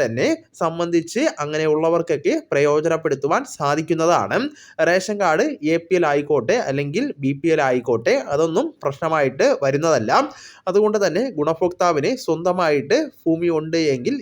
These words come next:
ഈ ഒരു ആനുകൂല്യത്തിന് അപേക്ഷ വയ്ക്കാൻ അർഹത ഉണ്ടായിരിക്കുന്നതാണ്. എങ്കിലും അതിൽ നിന്ന് വ്യത്യസ്തമായിട്ട് ഏറ്റവും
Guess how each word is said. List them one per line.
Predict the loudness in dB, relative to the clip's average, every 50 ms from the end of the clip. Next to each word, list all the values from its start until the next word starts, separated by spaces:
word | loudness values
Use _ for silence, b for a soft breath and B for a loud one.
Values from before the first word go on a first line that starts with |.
| -6 -4
ഈ | -2 0
ഒരു | 0 2 0
ആനുകൂല്യത്തിന് | 0 -2 -2 -4 -4 -2 0 0 0 0 0 0 -2 -2 -4 B B B B B -2
അപേക്ഷ | 0 0 0 0 -2 -2 -2 0 0
വയ്ക്കാൻ | 0 -2 -2 -2 -2 -2 -2 -6 -6 -6
അർഹത | -6 -4 -2 0 0 0 0
ഉണ്ടായിരിക്കുന്നതാണ്. | 0 0 0 0 0 0 -2 -4 -4 0 2 2 2 2 2 0 -2 -2 -2 -6 _ _ _ _ _ b b b -2
എങ്കിലും | -2 0 0 2 2 0 0 -2 -4 -2 0
അതിൽ | 0 0 0 0
നിന്ന് | 0 0 0 0 -2 0 0
വ്യത്യസ്തമായിട്ട് | -2 -2 0 0 0 0 2 0 0 0 2 0 0 0 0 0 0 0 0 B B B B -2 -2
ഏറ്റവും | -2 0 0 -2 0